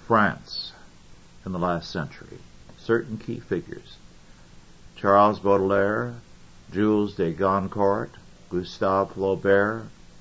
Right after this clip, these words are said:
Guy de Maupassant, and Alphonse Daudet. Very prominent lo-, uh, writers, especially the first four.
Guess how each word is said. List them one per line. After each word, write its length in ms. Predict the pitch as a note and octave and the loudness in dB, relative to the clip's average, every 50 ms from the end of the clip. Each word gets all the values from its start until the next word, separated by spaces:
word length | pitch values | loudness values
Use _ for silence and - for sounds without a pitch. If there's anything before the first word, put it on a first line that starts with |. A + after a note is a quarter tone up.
| - - - - - - | -20 -20 -20 -20 -18 -6
Guy 260 | - F#2+ F#2+ G2+ G2+ | 0 2 4 4 4
de 140 | F#2+ G2 G2 | 4 2 0
Maupassant, 800 | E2+ F2 G2 G#2 G2+ - G2 - - G#2 G2+ G2+ G#2 A2+ C#3 E3 - - - - - - - - - | -2 -2 -4 -4 -4 -6 -8 -4 0 2 2 2 2 0 -4 -8 -12 -18 -20 -20 -20 -20 -20 -16 -10
and 100 | E2+ E2 | -6 -4
Alphonse 640 | E2+ E2+ E2+ E2 - G2+ F#2+ F#2+ F#2+ F#2 - - - - | -2 -2 -4 -4 -4 -4 -2 -2 -4 -6 -10 -14 -10 -6
Daudet. 560 | G2 F#2 F2 F2+ F2 F2+ E2+ C#2+ C2 B1 - - - - - - - - - - - - - - - - - - - - - | -4 -4 -4 -4 -4 -4 -4 -4 -6 -10 -16 -20 -20 -20 -20 -20 -20 -20 -20 -20 -20 -20 -20 -20 -20 -20 -20 -20 -20 -12 -2
Very 240 | D#2+ F#2+ A2 B2 B2 | 2 4 6 6 4
prominent 520 | B2 - B2 A2+ G#2+ G2+ G#2+ G#2+ G#2 - | 4 2 2 2 4 2 0 -2 -2 -2
lo-, 200 | - F2+ F2+ F2+ - | -2 -2 -2 -2 -4
uh, 80 | F2 F2 | -4 0
writers, 520 | F2 F#2+ G2 F#2 - - C2 B1+ - - | 2 4 4 4 4 0 -6 -12 -10 -10
especially 600 | F2 E2+ E2+ - - G#2+ F#2+ - - - F2+ F#2 F#2+ | -10 -10 -10 -4 -2 -2 -2 -2 -4 -6 -6 -4 -4
the 100 | F#2 F#2 | -6 -6
first 400 | - - B2+ A#2+ - - - - | -8 -8 -6 -6 -8 -10 -16 -16
four. 260 | - D2+ - - | -14 -14 -14 -12